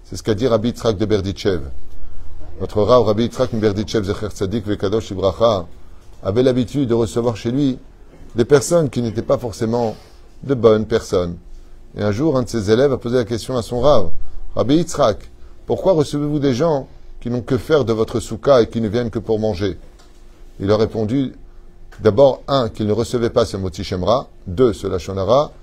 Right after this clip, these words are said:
et troisième réponse qu'il a donnée qui était très belle. Il a dit, « Parce que si un jour je ne suis pas méritant de rentrer au monde futur,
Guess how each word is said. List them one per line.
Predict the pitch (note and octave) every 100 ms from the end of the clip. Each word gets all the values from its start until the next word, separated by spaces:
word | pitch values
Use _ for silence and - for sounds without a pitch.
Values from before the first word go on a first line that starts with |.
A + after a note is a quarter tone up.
| - - -
et | F#2+
troisième | - A#2 B2 G#2
réponse | G#2+ A#2+ B2+
qu'il | A2 G#2
a |
donnée | F#2+ A2+
qui | G#2+
était | F2
très | E2 - A2
belle. | F2+ G2 A2+ - - - - -
Il | G#2+
a |
dit, « | B2+ E3+
Parce | C3+ B2
que | C#3
si | - D#3+
un | D3+
jour | B2+ D3+
je | A2+
ne | A#2+
suis | -
pas | C#3+
méritant | C3+ B2 A#2+ C#3+
de | B2
rentrer | G#2+ G#2+ -
au | B2+
monde | G#2+ A2+
futur, | - A2+ D3+ C3+